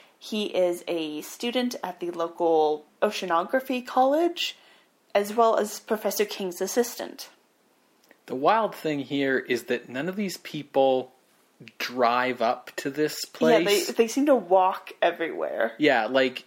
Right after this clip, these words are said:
Speaker 2: the first guy who finds the body seems to just be out for a midnight stroll on the beach, sees there's a dead body, and then just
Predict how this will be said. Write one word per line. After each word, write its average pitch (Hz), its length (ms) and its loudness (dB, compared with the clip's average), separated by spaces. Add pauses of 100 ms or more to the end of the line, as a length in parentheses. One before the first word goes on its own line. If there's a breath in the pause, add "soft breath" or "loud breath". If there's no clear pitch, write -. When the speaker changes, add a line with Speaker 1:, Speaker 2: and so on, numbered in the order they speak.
(100)
Speaker 2:
the 131 260 -2
first - 480 0
guy 139 200 4
who 120 120 -4
finds 117 380 -2
the 117 120 -6
body 110 580 2 (160 soft breath)
seems 135 280 -4
to 127 120 -6
just 127 180 -10
be - 240 -10
out 120 260 0
for - 240 0
a 107 60 0
midnight 117 480 -2
stroll 120 320 4
on 110 140 2
the 101 80 -2
beach, - 720 -4 (240 soft breath)
sees 131 420 -4
there's 123 240 2
a 113 60 0
dead 117 320 2
body, 107 400 4
and 101 120 -4
then 101 140 -4
just 101 220 -8